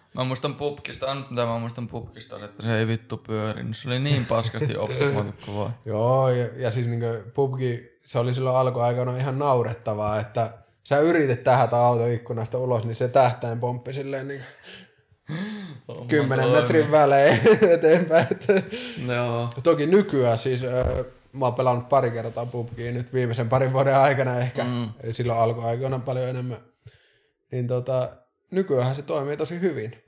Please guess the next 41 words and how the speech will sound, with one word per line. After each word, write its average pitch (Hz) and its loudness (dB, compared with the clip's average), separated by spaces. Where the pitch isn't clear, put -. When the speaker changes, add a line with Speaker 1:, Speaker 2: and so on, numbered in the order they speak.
Speaker 1:
Jep. 117 -4
Speaker 2:
Että 117 -4
ne 156 -6
on 135 -2
niinku 135 -2
pikkuhiljaa 139 0
optimoinut 120 -4
sen, 113 -6
niin 113 -6
sen 123 0
Speaker 1:
No, 110 0
Speaker 2:
takia, 120 4
Speaker 1:
on 135 4
Speaker 2:
kun 139 4
Speaker 1:
se 143 2
ihan 147 6
Speaker 2:
niitä 156 8
Speaker 1:
hyvä 147 2
niinku 127 -6
tässä 120 -2
vaiheessa 107 -4
olla 110 -12
optimoinut. 131 -4
Speaker 2:
<laughs> 151 4
Niin, 156 2
niin. 135 2
Siis 127 -2
nimenomaan, 151 4
että 127 0
Fortnite 127 0
sai, 123 0
Fortnite 156 -2
sai 143 -2
niin 143 -6
ison 139 -8
boostin 147 -6
sen 147 -8
takia, 139 -6
koska 131 -4
se - -6
tuli 135 -4